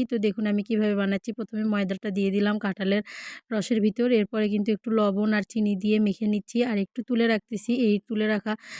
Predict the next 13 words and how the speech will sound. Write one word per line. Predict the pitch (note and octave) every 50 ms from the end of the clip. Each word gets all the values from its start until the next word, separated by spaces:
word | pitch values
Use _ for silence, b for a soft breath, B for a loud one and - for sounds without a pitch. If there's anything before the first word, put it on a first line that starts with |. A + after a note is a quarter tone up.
| B B
আ, | _ - A3+ G#3
কা-, | G3+ A#3 G#3+ G#3 G3+
মানে, | G3+ G3+ G3+ G#3 G3+
রসটা | G3+ G3+ G3 - - -
দিয়ে | G3+ F#3+ A3 G#3+
আমি | G#3 G#3 G#3 G#3
হচ্ছে | G#3+ - - A3
বড়া | F#3+ G3+ G3+ G3+ G#3 G3+
বানাবো। | G#3 G#3 G#3 G3 F#3 F#3+ G#3+ A#3 C4+ - _ _ _ _ _ _ -
তো | A#3 G3+
বড়া | G3+ G#3+ G#3+ G#3 G#3+ A3 A3
আর | G#3+ G#3+ G#3
কিন্তু | G3 A3 G#3+ G3+ -